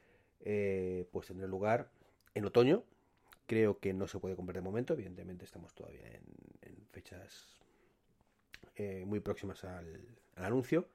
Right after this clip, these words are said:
Eh, imagino que será más, será más para octubre, y si no han dicho fecha exacta es porque no lo tienen claro, ¿vale? Puede ser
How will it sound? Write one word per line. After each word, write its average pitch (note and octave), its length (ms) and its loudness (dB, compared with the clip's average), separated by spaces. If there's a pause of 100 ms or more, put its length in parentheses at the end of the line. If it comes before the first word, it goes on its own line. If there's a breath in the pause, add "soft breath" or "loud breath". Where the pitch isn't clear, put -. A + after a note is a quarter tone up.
(680 soft breath)
Eh, G#2+ 340 0
imagino G2+ 320 -4
que F#2 60 -8
será G#2+ 180 -4
más, G2+ 220 -4 (160)
será G2+ 220 -2
más G2+ 200 -4
para F#2+ 140 -4
octubre, D3 560 10 (320)
y A2 120 -2
si - 120 0
no A#2 80 6
han A#2+ 60 6
dicho A#2+ 260 4
fecha B2 300 4
exacta A#2+ 300 4
es A2 60 2
porque G2+ 140 2
no F#2 80 2
lo F2+ 60 -2
tienen E2+ 180 -6
claro, - 240 -10 (320)
¿vale? G2+ 220 -4
Puede F2+ 180 -4
ser F#2 400 -4